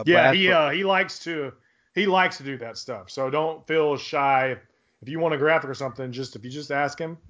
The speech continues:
Speaker 1: Yeah.
Speaker 2: you know, be cool about it. He'll probably help you out. So
Speaker 1: In fact, he did, he's done most of my sigs for Lords of Pain. So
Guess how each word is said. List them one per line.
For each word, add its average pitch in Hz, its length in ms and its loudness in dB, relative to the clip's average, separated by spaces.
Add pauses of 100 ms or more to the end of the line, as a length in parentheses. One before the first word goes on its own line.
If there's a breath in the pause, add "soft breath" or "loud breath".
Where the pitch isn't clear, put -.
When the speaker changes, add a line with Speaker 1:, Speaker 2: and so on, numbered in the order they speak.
(120)
Speaker 1:
Yeah. 123 260 0
Speaker 2:
you 131 60 -6
know, 143 140 2
be 139 100 -4
cool 170 240 0
about 160 240 4
it. 160 80 2
He'll 143 140 4
probably 147 480 -2
help 135 240 0
you 127 80 0
out. 98 300 -2 (220)
So 104 220 -10 (220)
Speaker 1:
In 131 120 -4
fact, 160 380 4
he 151 240 -2
did, 139 220 0
he's 143 200 -2
done 143 280 0
most 135 240 0
of 123 100 -8
my 127 120 2
sigs 117 600 -8 (600)
for 123 360 -2
Lords 123 220 -2
of - 80 -20
Pain. 98 280 -12
So 101 400 -16